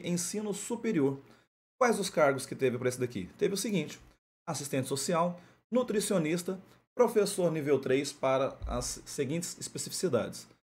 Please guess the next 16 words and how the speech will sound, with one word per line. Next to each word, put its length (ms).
Educação 380
física, 400
professor 440
de 80
matemática, 640
olha 160
só, 300
e 220
pedagogia, 600
além 420
de 260
psicólogo. 600
Então 240
toda 280
essa 160
galera 440